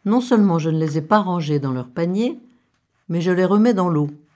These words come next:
pendant que je prends un bain. Quelquefois, j'ai encore deux ans,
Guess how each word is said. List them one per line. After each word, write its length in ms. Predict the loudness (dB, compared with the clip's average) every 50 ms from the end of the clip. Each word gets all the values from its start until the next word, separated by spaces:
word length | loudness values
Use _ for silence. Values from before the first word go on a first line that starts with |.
| _ -8
pendant 240 | -4 -2 -2 -2 -2
que 100 | -4 -4
je 120 | -4 -6
prends 300 | -6 -6 -6 -6 -6 -4
un 120 | -4 -4
bain. 260 | -4 -4 -4 -8 -8 -10 -14 _ _ _ _ _ _ _ _ _ _ _ _ _ _ _ _ _ _ _ -6
Quelquefois, 720 | -4 -4 -4 -2 -4 -4 -4 0 0 2 2 2 0 -2
j'ai 180 | -6 -6 -4 -2
encore 320 | -2 -2 -2 -2 -2 -2
deux 300 | -2 -2 -2 -2 -2 -2
ans, 120 | -4 -4